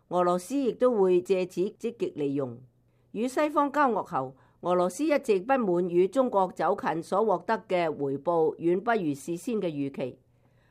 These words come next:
中國問題學者馬斯洛夫話，喺俄羅斯轉向東方與中國走近嘅過程中，如果從政治角度嚟睇，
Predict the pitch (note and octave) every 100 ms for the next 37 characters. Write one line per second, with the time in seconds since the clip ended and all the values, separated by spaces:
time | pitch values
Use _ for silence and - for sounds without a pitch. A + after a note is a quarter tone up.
0 | _ _ D#4 C4+ A#3 F#3+ E3+ G3+ C#3+ E3
1 | E3 - D#3+ E3 G3+ - D#3+ G#3+ A#3+ G#3+
2 | E3 G3+ G3 C#3 B2+ - _ _ _ G#3
3 | C4 D#4+ F#3 E3 F3+ C#4+ - A3 C#4 G3+
4 | G3+ A#3+ A#3 A3 G#3+ F#3 F#3 G3+ C4 A#3
5 | G3 F3 E3 G3 D#3+ D#3 D#3+ D#3+ D3+ D3
6 | A#2+ E3 D3 D3 _ _ _ _ E3 F3+
7 | A3+ C#4 F3+ E3 G#3+ G#3 F3+ F#3+ F#3+ E3
8 | D3 F3+ F3+ B2+